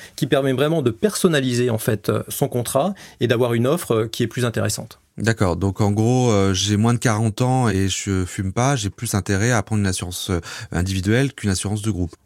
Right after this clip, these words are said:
Speaker 1: C'est exactement ça. C'est-à-dire que vous avez moins de risques d'être malade lorsque vous êtes jeune. Si en plus vous fumez pas, ben, vous allez avoir effectivement des conditions qui sont très attractives. Si vous avez quarante-cinq ans, vous fumez, vous faites beaucoup de route et vous faites en plus du parapente,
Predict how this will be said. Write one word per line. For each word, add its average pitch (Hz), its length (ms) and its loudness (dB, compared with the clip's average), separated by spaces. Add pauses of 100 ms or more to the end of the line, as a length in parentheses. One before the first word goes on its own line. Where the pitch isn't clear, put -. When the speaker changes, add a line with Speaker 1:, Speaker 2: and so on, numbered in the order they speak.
Speaker 1:
C'est - 180 -4
exactement 117 460 0
ça. 107 300 -2
C'est-à-dire 117 380 -2
que 120 80 0
vous 107 160 2
avez 110 80 4
moins 127 180 0
de 131 60 0
risques 139 280 -2
d'être 110 280 0
malade 117 260 0
lorsque 110 240 -6
vous 104 220 2
êtes 101 100 0
jeune. 143 340 0
Si - 140 -4
en 110 80 0
plus 120 140 -4
vous 113 100 -2
fumez 107 300 0
pas, 127 240 0
ben, 107 160 -2
vous 101 160 0
allez 104 80 2
avoir 110 260 0
effectivement 110 420 -2
des 113 120 0
conditions 110 400 -2
qui - 120 -10
sont 113 160 -4
très 120 200 -2
attractives. 117 720 -2
Si 120 160 -6
vous 117 40 2
avez 117 120 0
quarante-cinq 120 500 -2
ans, 123 80 0
vous 117 140 0
fumez, 123 320 -2
vous 110 80 -2
faites 104 180 -2
beaucoup 120 220 0
de 113 60 2
route 131 260 0
et 110 40 0
vous 104 120 2
faites - 180 -2
en 117 100 0
plus 131 280 -4
du 110 80 -4
parapente, 113 520 -2